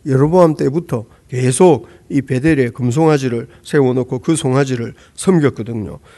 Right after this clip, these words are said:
그런데 오늘 본문 오 절부터 팔 절을 보시면, 오 절부터 팔 절 같이 한번 읽어볼까요? 시작. "사마리아 주민이 벳 아웬의 송아지로 말미암아 두려워할 것이라. 그 백성이 슬퍼하며 그것을 기뻐하던 제사장들도 슬퍼하리니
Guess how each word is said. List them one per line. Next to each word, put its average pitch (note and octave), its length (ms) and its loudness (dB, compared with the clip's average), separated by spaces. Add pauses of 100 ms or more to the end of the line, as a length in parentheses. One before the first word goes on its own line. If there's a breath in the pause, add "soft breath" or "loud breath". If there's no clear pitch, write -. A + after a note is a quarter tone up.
(140 soft breath)
그런데 D#3+ 280 0
오늘 D3 300 2
본문 C3 340 2
오 B2+ 220 -2
절부터 D3 1000 0
팔 G#3 200 0
절을 E3 260 6
보시면, B2 680 -2
오 C3 140 -2
절부터 C3 360 -2
팔 A#2+ 220 -6
절 A2+ 260 -10 (300 loud breath)
같이 - 220 -6
한번 C3 200 0
읽어볼까요? C3+ 640 0
시작. C3 520 -2 (260 loud breath)
"사마리아 D3+ 540 6
주민이 C3+ 580 4
벳 - 360 2
아웬의 C#3+ 380 6
송아지로 C#3 500 0
말미암아 B2 560 0
두려워할 C#3+ 720 2
것이라. A#2+ 520 -4 (360 loud breath)
그 E3 180 6
백성이 D#3 440 4
슬퍼하며 C3 760 0
그것을 C3+ 400 0
기뻐하던 D3+ 520 -2
제사장들도 D#3+ 800 2
슬퍼하리니 B2+ 920 2